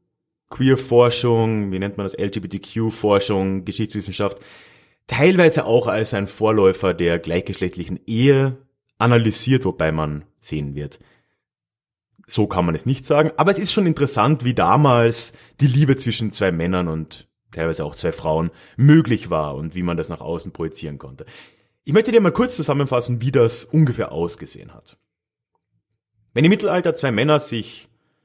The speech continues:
freundschaftlich oder natürlich auch romantisch und vielleicht auch sexuell, wenn auch nicht offen, zueinander zugezogen gefühlt haben, konnten sie zu ihrer Kirche gehen,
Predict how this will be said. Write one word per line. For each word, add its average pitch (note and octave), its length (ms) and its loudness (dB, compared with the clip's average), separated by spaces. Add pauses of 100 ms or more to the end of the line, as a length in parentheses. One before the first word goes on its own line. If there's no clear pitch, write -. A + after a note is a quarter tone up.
(280)
freundschaftlich C3+ 840 0
oder G#3+ 280 2
natürlich D#3 400 -2
auch - 280 -4
romantisch B2 640 -2
und C3+ 220 -2
vielleicht F3 460 -2
auch D#3+ 220 4
sexuell, C#3+ 520 0
wenn B2+ 100 0
auch A#2 100 -2
nicht A#2+ 180 -6
offen, C#3 340 -2 (640)
zueinander C3+ 640 4
zugezogen G#3+ 520 -2
gefühlt F#3+ 320 -2
haben, E3+ 260 0 (340)
konnten G3+ 400 2
sie D#3 260 -2
zu B2 600 -2 (140)
ihrer G2 200 -2
Kirche G3 360 0
gehen, G3+ 280 -4